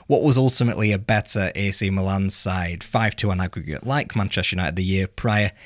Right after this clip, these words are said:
and their last sixteen exit to Milan, it's fairly understandable. This time, though, Milan wouldn't get to the, uh, the final, but more on that one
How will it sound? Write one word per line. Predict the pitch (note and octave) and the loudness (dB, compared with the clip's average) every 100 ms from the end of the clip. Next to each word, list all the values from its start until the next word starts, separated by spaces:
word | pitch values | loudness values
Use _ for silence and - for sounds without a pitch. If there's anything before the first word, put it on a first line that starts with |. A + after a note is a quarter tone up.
| - - - _ _ _ - | -20 -20 -20 _ _ _ -2
and | G#2 | 2
their | G#2+ A2 | 4 4
last | G#2 G2+ | 2 -2
sixteen | - F#2 A2 G#2+ | -4 -4 -2 0
exit | G#2 A2 F#2+ | 0 -2 -2
to | A2+ | 0
Milan, | A2 G#2+ A2 A2 - | 2 2 2 0 -2
it's | A2 - - | -6 -4 -4
fairly | - - A2+ G#2 G2+ | -4 0 2 2 2
understandable. | G2 G2 F#2+ - A2 G#2+ G#2 G2 E2 F#2+ - - - | 2 2 0 0 2 2 0 -2 -6 -10 -18 -20 -4
This | B2 B2 | 0 2
time, | A2+ A2 G2+ | 2 2 2
though, | F#2+ | 2
Milan | F#2+ F2+ F#2 | 0 0 -2
wouldn't | F#2 F#2 - | -2 -4 -4
get | F2 - | -6 -6
to | - F2 F2+ | -6 -4 -4
the, | F2+ F2 F2 | -4 -2 -4
uh, | D#2 - _ | -6 -12 _
the | A2 | -8
final, | - A2+ F#2+ F#2 | 0 2 2 -2
but | - | -4
more | F#2 F2+ | -4 -2
on | F2 F2 | -4 -6
that | - | -6
one | F2+ | -8